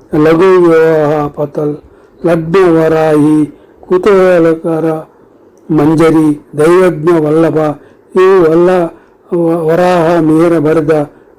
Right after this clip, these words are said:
ಜ್ಯೋತಿಷ್ಯ ಶಾಸ್ತ್ರ ಗ್ರಂಥಗಳು. ತ್ರಿಕೋನ,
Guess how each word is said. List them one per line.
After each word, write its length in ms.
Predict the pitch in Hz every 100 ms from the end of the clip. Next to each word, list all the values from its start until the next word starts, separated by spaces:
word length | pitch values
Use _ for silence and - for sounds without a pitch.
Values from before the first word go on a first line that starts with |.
| -
ಜ್ಯೋತಿಷ್ಯ 560 | 170 170 196 - 175
ಶಾಸ್ತ್ರ 520 | 160 160 156 - 151
ಗ್ರಂಥಗಳು. 1000 | 151 151 143 156 151 147 156 151 127 - - - - - - _ -
ತ್ರಿಕೋನ, 460 | 170 175 202 196